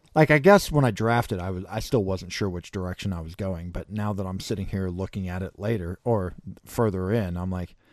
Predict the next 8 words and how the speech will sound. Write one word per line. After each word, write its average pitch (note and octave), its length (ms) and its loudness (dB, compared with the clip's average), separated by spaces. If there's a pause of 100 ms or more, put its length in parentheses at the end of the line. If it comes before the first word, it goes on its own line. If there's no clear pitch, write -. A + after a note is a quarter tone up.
(500)
probably, A2+ 480 4 (440)
like, G2 200 -8 (140)
yeah, F2+ 240 -6 (100)
I'm A2 160 -4
good G#2 240 0
with F#2+ 200 -4
it F#2 140 -8
because F#2 680 -8